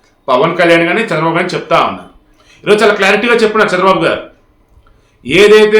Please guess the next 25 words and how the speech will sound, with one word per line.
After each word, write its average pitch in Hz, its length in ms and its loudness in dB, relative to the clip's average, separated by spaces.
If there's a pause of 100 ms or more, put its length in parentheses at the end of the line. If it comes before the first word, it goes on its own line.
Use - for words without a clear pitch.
(140)
రైతులకి 202 420 2 (100)
ప్రభుత్వం 190 360 0
సైడ్ 180 140 -2
నుంచి 175 160 -12
పరిహారం 180 360 2
ఇస్తామని 170 380 -2
అంటున్నారో 156 440 -4 (1120)
అది 170 120 -2 (100)
ఎవరికి? 226 340 2 (1000)
కౌలు 226 260 4
రైతులు 220 320 2
కాదు, 196 140 2 (120)
మామూలు 202 320 4
వాళ్ళకి. - 240 -4 (480)
మళ్ళీ 208 160 4 (340)
మరి 165 100 -4 (140)
కౌలు 196 200 2
రైతుల 254 220 -2
పరిస్థితి - 240 0
ఏంటి 240 120 -2 (100)
పాపం? 208 300 0 (1300)
భూమి 208 320 2
వాళ్ళది 220 320 4
కాదు, 247 200 2 (520)
కౌలు 202 240 4